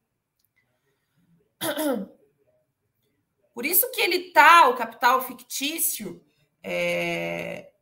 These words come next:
o capitalismo financeiro, ele está diretamente ligado a, ao parcelamento do solo urbano,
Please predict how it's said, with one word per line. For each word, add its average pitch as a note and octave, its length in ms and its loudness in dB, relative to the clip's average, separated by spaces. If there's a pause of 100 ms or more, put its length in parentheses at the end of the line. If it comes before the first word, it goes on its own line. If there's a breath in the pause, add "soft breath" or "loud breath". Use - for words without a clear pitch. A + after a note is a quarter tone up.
(220)
o - 60 -20
capitalismo D4+ 680 -2
financeiro, C4 1040 0
ele A#3+ 300 -6
está A3+ 640 0
diretamente C4 960 -6
ligado A3+ 680 4 (540 loud breath)
a, C4+ 480 6
ao D#4 160 6
parcelamento C4+ 840 0
do B3 120 -12
solo A#3+ 320 -4
urbano, A3 580 -6